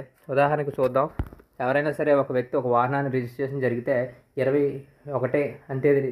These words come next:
ఇది సంవత్సరం ఇరవై, రెండు వేల ఇరవై ఒకటి కాబట్టి ఇరవై ఒకటి బీహెచ్ అనే కోడ్‌తో సిరీస్ అయితే నమోదవుతుంది ఫ్రెండ్స్. తర్వాత కామన్గా మనకు తెలిసిందే నాలుగు అంకెల నెంబరు, దానికి అనుగుణంగా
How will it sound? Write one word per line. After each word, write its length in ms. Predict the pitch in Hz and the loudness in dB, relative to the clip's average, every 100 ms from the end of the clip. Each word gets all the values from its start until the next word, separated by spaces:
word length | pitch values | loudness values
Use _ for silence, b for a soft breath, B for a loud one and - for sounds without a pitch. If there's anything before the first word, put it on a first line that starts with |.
| - | -6
ఇది 140 | 127 127 | -4 0
సంవత్సరం 380 | 123 123 139 127 | 2 2 2 0
ఇరవై, 180 | 123 127 | 0 0
రెండు 180 | 123 | 2
వేల 120 | 135 131 | 4 4
ఇరవై 140 | 131 | 2
ఒకటి 120 | 127 127 | 2 0
కాబట్టి 340 | 123 131 151 135 | 0 0 0 0
ఇరవై 260 | 123 123 135 | 0 0 0
ఒకటి 260 | 127 135 131 - b b b | 0 -2 -4 -8 b b b
బీహెచ్ 500 | 127 135 139 151 - 123 - _ _ _ _ _ _ _ 143 | -4 -2 2 2 0 -12 -12 _ _ _ _ _ _ _ -6
అనే 180 | 143 139 | -2 2
కోడ్‌తో 380 | 135 127 127 139 | 6 4 6 2
సిరీస్ 320 | 135 131 135 139 | 2 0 -2 0
అయితే 160 | 127 127 | 0 0
నమోదవుతుంది 540 | 120 123 127 123 123 | -2 0 0 -2 -2
ఫ్రెండ్స్. 220 | 135 139 | -4 -4
తర్వాత 380 | - 127 139 139 135 135 - - - _ - _ _ - | -4 0 0 0 -2 -2 -6 -8 -8 _ -20 _ _ -4
కామన్గా 360 | 131 127 139 147 | 0 2 2 2
మనకు 220 | 143 135 | 0 0
తెలిసిందే 380 | 127 120 139 139 | -2 -2 2 2
నాలుగు 280 | 131 123 127 | 4 2 2
అంకెల 220 | 123 127 131 | 0 0 0
నెంబరు, 340 | 127 123 131 | 0 2 0
దానికి 280 | 123 120 123 | 2 -2 0
అనుగుణంగా 460 | 120 120 123 131 | -2 0 -2 0